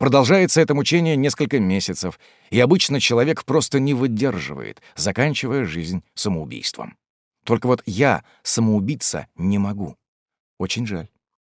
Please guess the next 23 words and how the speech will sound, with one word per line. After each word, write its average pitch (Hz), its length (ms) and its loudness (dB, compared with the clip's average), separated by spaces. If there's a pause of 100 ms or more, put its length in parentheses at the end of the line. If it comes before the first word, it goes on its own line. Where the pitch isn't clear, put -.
(180)
Будь 135 260 0
у 135 40 0
меня 135 180 2
такая 117 260 2
возможность, 107 640 -2 (100)
сколько 156 520 0
проблем 110 480 2
бы 87 200 -4
решилось 90 560 -6
махом. - 460 -14 (460)
Так, - 320 -6 (520)
теперь 143 460 2
о 98 80 -4
сути 156 400 0
моих 107 420 2
главных 98 540 0
проблем. 73 480 -8 (400)
Вот 120 240 -4
угораздило 123 800 2
же 92 160 -2
этому 98 380 -2
паршивцу - 560 -6
Лидону 92 520 0